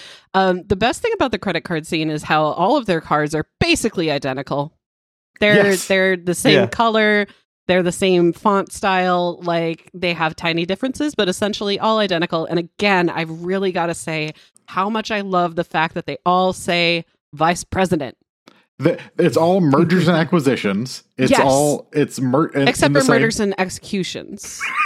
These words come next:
Speaker 1: <laughs> which is fantastic.
Speaker 2: <laughs>
Speaker 1: Uh, but yeah, the, the cards are ridiculous.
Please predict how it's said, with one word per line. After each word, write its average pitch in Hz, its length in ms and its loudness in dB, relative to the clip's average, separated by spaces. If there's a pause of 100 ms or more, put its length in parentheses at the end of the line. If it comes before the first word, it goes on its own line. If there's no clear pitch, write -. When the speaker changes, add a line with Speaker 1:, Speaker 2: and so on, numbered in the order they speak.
(360)
Speaker 1:
<laughs> - 640 -12
which 175 380 -2
is 202 200 2
fantastic. - 760 -4 (240)
Speaker 2:
<laughs> - 80 2 (580)
Speaker 1:
Uh, 185 300 2
but 220 140 0
yeah, 247 200 2
the, 202 320 -2
the 196 120 -6
cards 285 360 -4
are 226 60 -6
ridiculous. 160 800 -10